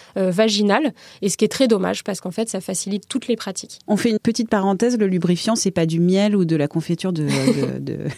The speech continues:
Speaker 2: la confiture de pêche, c'est autre chose.
Speaker 1: Non, le lubrifiant, c'est un gel intime et je, enfin, il est recommandé d'en choisir un à base d'eau.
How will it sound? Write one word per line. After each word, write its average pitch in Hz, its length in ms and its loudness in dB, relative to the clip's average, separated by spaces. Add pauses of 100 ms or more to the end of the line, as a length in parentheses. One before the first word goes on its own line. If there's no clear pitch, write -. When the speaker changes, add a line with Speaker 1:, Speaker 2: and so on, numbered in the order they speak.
Speaker 2:
la 190 120 2
confiture 185 440 0
de 185 80 4
pêche, 185 400 -2
c'est - 160 -4
autre 170 140 -2
chose. 143 180 -2
Speaker 1:
Non, 240 220 4
le 220 120 4
lubrifiant, 226 460 2
c'est 262 140 2
un 208 160 2
gel 220 240 4
intime 262 460 2
et 220 120 4
je, 185 380 0
enfin, 180 180 -2
il 185 180 2
est 254 60 4
recommandé 226 560 2
d'en 214 160 0
choisir 196 480 -2
un 214 140 -2
à 185 40 0
base 185 300 -2
d'eau. 214 220 0